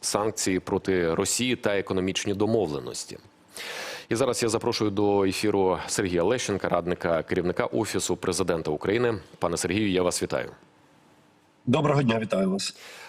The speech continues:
Speaker 1: А, в контексті майбутньої зустрічі на полях саміту країн Великої Сімки, на що, а, наші найбільші сподівання? На що ми можемо сподіватися?
Speaker 2: Те, що каже президент, це щоб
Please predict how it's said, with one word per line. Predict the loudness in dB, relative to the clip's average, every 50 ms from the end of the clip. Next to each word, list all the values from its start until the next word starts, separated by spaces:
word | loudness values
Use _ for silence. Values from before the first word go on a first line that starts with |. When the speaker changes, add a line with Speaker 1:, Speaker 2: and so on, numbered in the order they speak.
| -14 -6
Speaker 1:
А, | -2 2 2 4 4 4 4 4 4 4
в | 2 2 0 -6 -10 -4
контексті | -2 -2 0 0 0 -2 0 0 0 2
майбутньої | 2 2 2 2 0 2 2 2
зустрічі | 2 2 2 0 0 0 -2 -2 0 0 2 2 4 4 4 4 2 2
на | 2 2 2 2 2 2 0
полях | 0 2 2 2 2 2 0 -2 -2
саміту | 0 0 0 2 0 0 -2 -2
країн | -2 0 0 0 2 2
Великої | 2 2 2 0 0 0
Сімки, | 0 0 0 0 0 0
на | 0 0 0 0
що, | 0 -4 -6 -4 -2 0 2 2 2 2 0 0 2 2 2 2 2 2 0
а, | 0
наші | 0 0 0 0 0 0 0 -2 0 0 2
найбільші | 2 2 0 0 0 -2 -2 -2 -2 -2 -2
сподівання? | -2 -2 -2 -2 0 0 0 0 0 -2 -4 -6
На | -6 -6
що | -4 -2 0 0
ми | 2 2
можемо | 0 0 0 -2 -2 -2 -2
сподіватися? | -4 -4 -4 -4 -2 -2 -2 -2 -4 -6 -10 -10 -10 -10 -14 -20 _ _ _ _ _ _ _ _ _ _ _ _ _ _ _ _ _ _ _ _ _ _ _ _ _ _ _ _ -6 -6 -6 -6 -8 -16 _ _
Speaker 2:
Те, | 0 2 2 2
що | 2 2 2
каже | 2 2 2 4 4 2 2 2
президент, | 2 2 2 2 2 2 2 0 0
це | 0 0 0 0 -2 -2
щоб | -2 0 0 0 0